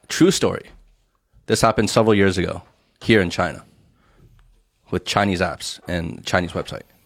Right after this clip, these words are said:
Um, because I want, I want people to know, like, this is probably a universal thing. We're not just saying this is only an American <laughs> thing, right? It's, it's global. And when it comes to social media usage and technology, there is no country that is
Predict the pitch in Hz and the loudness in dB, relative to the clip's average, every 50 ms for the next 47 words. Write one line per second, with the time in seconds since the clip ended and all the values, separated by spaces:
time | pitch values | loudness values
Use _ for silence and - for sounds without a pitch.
0 | _ _ _ _ _ _ _ _ _ _ _ _ _ _ _ - 98 90 87 85 | _ _ _ _ _ _ _ _ _ _ _ _ _ _ _ 2 4 4 4 2
1 | 87 - - - 113 117 107 123 117 113 131 139 - 117 120 123 123 127 127 - | 0 -4 -4 0 0 2 4 4 6 6 6 6 6 6 6 8 6 6 2 -2
2 | - _ _ - 127 110 113 107 120 110 113 110 101 92 87 85 104 101 - 101 | -12 _ _ 0 2 2 4 2 4 6 6 6 6 4 4 2 0 0 0 -2
3 | 92 - - _ - 101 95 90 85 82 87 87 85 82 80 82 80 - - 78 | -4 -4 -6 _ 2 2 4 4 4 2 0 0 0 0 -2 -2 -4 -4 -6 -10
4 | - - 120 90 80 80 82 85 82 80 - - 85 - - - 87 82 80 80 | -2 0 0 0 0 -2 -2 0 0 -2 -2 -4 -8 -8 -6 -4 -2 -2 -2 -4
5 | 78 78 80 - 90 82 - 85 82 82 87 85 85 - - 92 85 80 78 85 | -6 -6 -8 -8 -10 -8 -6 -4 -4 -4 -4 -6 -8 -8 -8 -6 -6 -2 -2 0
6 | 87 87 82 - 90 85 85 - - - - - 117 - - 101 98 113 - - | 0 0 -2 -4 -8 -12 -12 -4 -2 0 0 0 -2 -6 -6 -4 -4 -4 -6 -8
7 | - - - - - 78 95 - - - 82 - - - - 131 131 101 95 87 | -14 -16 -16 -10 -6 -6 -6 -6 -6 -8 -8 -8 -2 2 4 4 4 4 2 0
8 | 90 92 - - - - - - _ _ _ _ - - _ - - - 110 107 | -2 -4 -6 -12 -20 -20 -20 -20 _ _ _ _ -20 -20 _ -20 -6 0 2 4
9 | 107 107 104 104 101 98 - - - _ _ _ _ _ _ _ _ _ _ _ | 4 6 4 2 0 -2 -6 -12 -20 _ _ _ _ _ _ _ _ _ _ _
10 | _ 123 117 117 113 107 - - 127 127 131 - - 117 - - 120 117 - - | _ 2 4 4 4 2 4 4 4 4 4 2 2 0 2 4 2 2 4 4
11 | 123 107 113 113 113 113 107 101 107 110 - - - 107 104 104 - 101 87 - | 4 6 6 6 6 6 4 4 4 2 2 2 4 4 4 4 2 0 0 0
12 | 98 - - 101 98 104 107 104 98 - 107 107 104 104 101 95 98 98 101 95 | -2 0 2 4 4 6 6 4 2 0 0 2 2 2 2 2 2 2 2 2
13 | 92 92 90 90 90 90 92 95 98 104 110 113 113 113 110 110 - - - - | 2 0 0 -2 -2 -2 0 2 4 4 6 6 6 4 4 2 -2 -8 -4 -2
14 | 110 110 110 - - - 92 87 87 87 90 92 90 87 85 85 - - | 0 0 0 -2 0 2 2 4 4 4 2 2 2 0 -2 -4 -6 -10